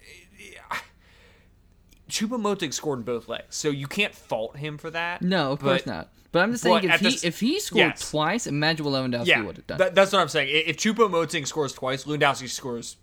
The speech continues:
Speaker 1: four times. So <laughs> that's, I think that's the biggest, like, loss for Bayern there. I, I, like, bigger than the fact that they lost. I think, lost. I think the fact they didn't have Lewandowski really killed them.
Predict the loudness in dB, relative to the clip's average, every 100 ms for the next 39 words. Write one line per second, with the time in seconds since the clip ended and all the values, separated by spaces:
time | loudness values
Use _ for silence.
0 | _ -6 -6 -6 -16 -20 -20 -20 -20 -6
1 | 0 2 0 -4 -8 -10 -10 -20 -20 -20
2 | -20 _ _ 0 4 4 0 -12 -4 -4
3 | -2 -2 2 2 2 -4 -4 -4 -2 -2
4 | -2 -6 -8 -12 -16 -18 -10 -8 -8 -12
5 | -20 -20 -20 _ -10 -4 -2 -2 -4 -6
6 | -6 -4 -4 -4 -8 -6 -6 -8 -6 -4
7 | -2 -2 -4 -8 -2 -2 -2 -8 -12 0
8 | 2 2 0 0 0 -2 0 0 -2 -6
9 | -4 -4 -4 -6 -6 -6 -8 -12 -14 -6
10 | -2 -2 -4 -4 -4 -4 -10 _ -20 -20
11 | _ -12 -4 -4 -4 -10 -10 -12 -14 -12
12 | -12 -12 -14 -16 -16 -14 -14 -14 -14 -16